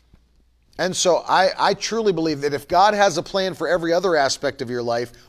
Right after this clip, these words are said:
why would he not have a plan for your marriage? And I believe that he does. Be led by the Spirit. Be led. Be very careful to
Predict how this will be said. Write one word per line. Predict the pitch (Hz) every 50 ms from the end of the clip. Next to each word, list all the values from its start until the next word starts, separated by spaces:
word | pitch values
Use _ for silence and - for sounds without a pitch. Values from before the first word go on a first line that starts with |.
| _
why | - 139 151 165 185
would | 190 190 180
he | 185
not | 180 175 165 170 160
have | 165 160 143
a | 139
plan | - - 160 165 160 156 143
for | 123 - 147
your | 135 131 127
marriage? | 127 135 139 127 98 78 71 - - _ _ _ _ _ _ _ _ _ _ _ _ _ _ _ _ -
And | 127 139
I | 139
believe | 131 139 143 139 123
that | 117 120
he | 120 113
does. | 101 107 101 82 73 - - - _ _ _ _ _ _ _ -
Be | 131 175
led | 196 196 202 202 175
by | 165 165 156
the | 135 127
Spirit. | - - - 175 165 139 110 98 - - _ _ _ _ _ _ _ _ _ - - -
Be | - 202 208
led. | 196 208 233 220 - - - - - -
Be | 123 233 277 294
very | 285 285 302 294 285 247
careful | - - 240 233 233 226 - - 151 139 143 - - _ _ _ - _ _
to | - - 214